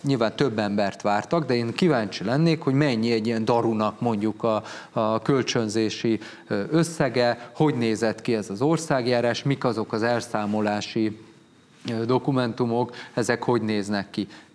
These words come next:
Azt gondolom, hogy a sajtóban az előzetes pergőtűz, az már elindult a részben a baloldali pártok bizony ledarálásáért az ellenzéki oldalon,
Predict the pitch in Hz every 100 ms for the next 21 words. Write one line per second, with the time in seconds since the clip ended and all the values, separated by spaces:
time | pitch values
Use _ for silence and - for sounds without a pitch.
0 | _ - - 147 151 208 180 175 160 151
1 | 117 110 98 - 131 143 147 156 139 139
2 | 131 - 113 - 147 139 117 117 101 95
3 | 87 - 117 127 135 151 147 165 175 160
4 | 147 - - - - 127 147 156 185 196
5 | 131 117 117 147 165 - - 117 110 113
6 | 110 - - 156 160 214 127 117 107 104
7 | 135 127 107 104 98 - 127 123 - 107
8 | - 147 214 156 117 139 143 107 98 98
9 | 98 98 - 104 95 101 147 185 - -
10 | - 120 131 131 110 104 104 98 110 107
11 | 104 - 101 131 170 165 151 147 151